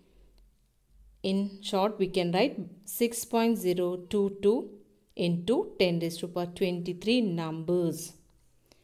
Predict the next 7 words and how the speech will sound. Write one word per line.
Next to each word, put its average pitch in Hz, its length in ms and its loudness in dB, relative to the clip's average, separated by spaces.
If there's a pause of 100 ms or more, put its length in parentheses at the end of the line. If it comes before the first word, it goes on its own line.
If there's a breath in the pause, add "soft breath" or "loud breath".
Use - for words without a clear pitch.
(300 soft breath)
This 311 260 2
number 185 280 0
is 175 240 -2
called 165 360 -6
as 165 320 -8 (100)
Avogadro 175 720 -4
number. 156 380 -6